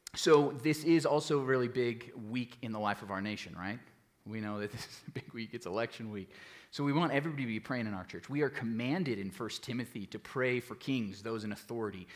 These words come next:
So since we're commanded to do it, we gotta do it. Um, for us, it's not a king. It's a president that we can vote in or out every four years, and that's coming up. So we have some special things. Not only do we want to encourage everybody to do it, we're gonna have a special time of prayer in just a second,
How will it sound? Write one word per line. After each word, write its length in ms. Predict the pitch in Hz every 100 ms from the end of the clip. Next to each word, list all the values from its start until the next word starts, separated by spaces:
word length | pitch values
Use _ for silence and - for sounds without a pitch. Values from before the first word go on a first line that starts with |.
| -
So 160 | - 139
since 220 | 147 139
we're 60 |
commanded 400 | 127 143 143 147
to 60 | 123
do 140 | 123
it, 80 | 123
we 80 | 127
gotta 160 | 123 110
do 200 | 127 123
it. 100 | - - - -
Um, 220 | 113 107
for 340 | 104 - 120 117
us, 200 | 135 131
it's 120 | 104
not 120 | 117
a 20 |
king. 320 | - 143 123 127
It's 340 | 120 - -
a 120 | 117
president 560 | 107 147 139 135 123 110
that 120 | 110
we 140 | 113
can 220 | 104 101 98
vote 200 | 107 107
in 120 | 120
or 100 | 113
out 280 | 123 117 -
every 220 | 120 113
four 240 | - 117 110
years, 400 | 123 160 143 117
and 80 |
that's 140 | 110 -
coming 260 | 120 117
up. 300 | 110 90 - - -
So 140 | - 143
we 80 | 165
have 80 |
some 120 | 165 147
special 360 | - 147 139
things. 280 | 131 120 -
Not 140 | 120
only 180 | 127 135
do 80 | 131
we 120 | 127
want 240 | 120 120 -
to 80 |
encourage 280 | 110 - 107
everybody 260 | 104 98 98
to 60 |
do 180 | 98 117
it, 60 | 123
we're 100 | 101
gonna 120 | 101
have 140 | 107
a 40 | 104
special 240 | - 107
time 180 | 110 101
of 60 | -
prayer 220 | 110 107
in 80 | 98
just 220 | 101 -
a 20 |
second, 340 | - 123 123